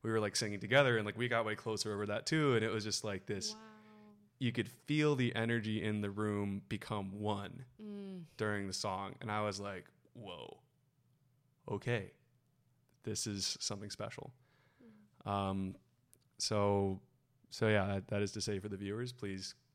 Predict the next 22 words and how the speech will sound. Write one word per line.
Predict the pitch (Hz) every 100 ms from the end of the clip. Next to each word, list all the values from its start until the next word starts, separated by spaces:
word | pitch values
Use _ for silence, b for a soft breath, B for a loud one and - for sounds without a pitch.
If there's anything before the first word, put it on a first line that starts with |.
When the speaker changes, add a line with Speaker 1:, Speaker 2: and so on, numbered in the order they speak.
| -
Speaker 1:
go, | 139 139
go | 135 135
listen | 113 -
to | -
it. | - -
You'll, | 104 104
you'll | 110
really | 113 104
like | 95 - -
Speaker 2:
Wow. |
Speaker 1:
it. | -
Speaker 2:
Oh, | 247
it's | 226 -
so | 269
cool | - 262
to | 240
hear | 226 208
that | 180 170
story | - 202 190
from | 190
your | 185 185
perspective. | 190 - 190 190 - 165 160